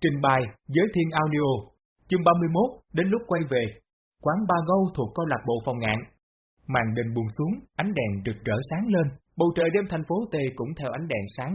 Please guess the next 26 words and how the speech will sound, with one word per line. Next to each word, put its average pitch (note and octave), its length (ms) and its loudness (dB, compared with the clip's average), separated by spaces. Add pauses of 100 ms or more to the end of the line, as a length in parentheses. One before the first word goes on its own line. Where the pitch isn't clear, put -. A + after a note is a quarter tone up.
lên C3+ 120 -4
như A2 120 -6
ngọc. G#2 180 -4 (260)
Hơn F3+ 200 0
nữa, C#3+ 180 0 (140)
càng B2 260 -2
về A2+ 120 0
đêm, D3 160 0 (240)
thành A#2+ 260 -2
phố D3+ 80 -2 (100)
lại C#3+ 220 -2
càng G#2 240 -4
mỹ A2 80 -2 (120)
lệ. A2+ 260 -2 (580)
Trên G3+ 180 6
tầng E3 200 2
cao E3+ 100 2 (100)
nhất, A#3+ 120 0 (180)
căn F3+ 200 2
phòng D3 140 2 (120)
V - 20 2
I D#3+ 320 2
P - 20 0 (180)
được B2 140 -2
hai D3 260 -2
vệ A#2+ 80 0